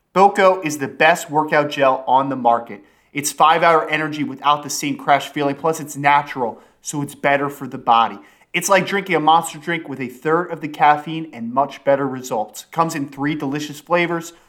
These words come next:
peanut butter honey, chocolate coconut, and my personal favorite, chocolate mint. Built Go combines energy gel with collagen protein. Collagen protein is fast absorbing, so it gets into your system faster. Plus, it's easy on the stomach.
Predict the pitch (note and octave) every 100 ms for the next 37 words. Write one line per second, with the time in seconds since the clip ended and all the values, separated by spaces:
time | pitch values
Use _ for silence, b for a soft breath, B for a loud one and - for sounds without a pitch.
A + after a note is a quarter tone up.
0 | b - E3 D#3 D#3 D3 D3+ D3 C#3+ B
1 | _ - D#3 D3 C#3+ D3 D3 C#3 C#3 B
2 | B - B2+ B2+ B2+ D3+ D3 C#3 B2+ C#3
3 | B2+ B2 - _ - B2 - A2+ A2+ G#2
4 | - _ _ _ _ _ _ - F#3+ F#3+
5 | F#3+ E3+ E3+ E3 D3+ D3 - D#3 F3+ G3
6 | G3+ F3 E3 D#3 C3 C3+ - D3 D#3 D#3
7 | D3 - D3 D3 A2+ G#2+ b b - E3
8 | D#3+ D#3 E3+ D#3+ D#3 D#3+ B2+ - D3+ D#3+
9 | E3 - C3+ - E3+ E3+ D3+ D#3 C#3 E3+
10 | E3+ - D#3+ D#3+ G3 F3 E3 D#3+ - A#2+
11 | - E3 E3 E3 D#3+ B B - F#3 F#3
12 | - - F3 F#3+ F3+ F#3 C#3+ D#3 D3 -
13 | - C3 A2+ A#2